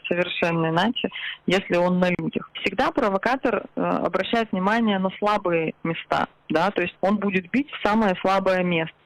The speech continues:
Можно прямо спросить, правильно я, ли я сейчас понимаю, что вы г-, хотите меня спровоцировать.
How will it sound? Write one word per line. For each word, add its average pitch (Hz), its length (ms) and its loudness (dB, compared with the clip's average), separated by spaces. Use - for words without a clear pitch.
Можно 240 380 2
прямо 214 420 2
спросить, - 500 -4
правильно 311 420 2
я, 240 360 0
ли 202 240 -4
я 240 280 0
сейчас 220 240 -2
понимаю, 214 640 0
что 180 60 0
вы 294 360 0
г-, 180 180 2
хотите 233 440 -2
меня 190 300 2
спровоцировать. 170 760 0